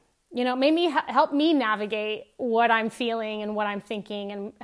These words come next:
and what my perspective, um, you know, is trying to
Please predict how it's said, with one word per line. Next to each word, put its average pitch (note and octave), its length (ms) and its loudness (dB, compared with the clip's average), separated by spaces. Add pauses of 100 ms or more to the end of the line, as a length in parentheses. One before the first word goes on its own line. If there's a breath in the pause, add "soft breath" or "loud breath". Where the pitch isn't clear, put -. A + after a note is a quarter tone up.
(100)
and A3+ 200 -10
what G#3 160 -6
my G#3 100 -8
perspective, G3 800 -8 (560 soft breath)
um, F#3+ 540 -6 (1500)
you B3 140 -6
know, G3+ 260 -6
is G3+ 180 -4
trying G#3+ 500 -4
to G3 720 -6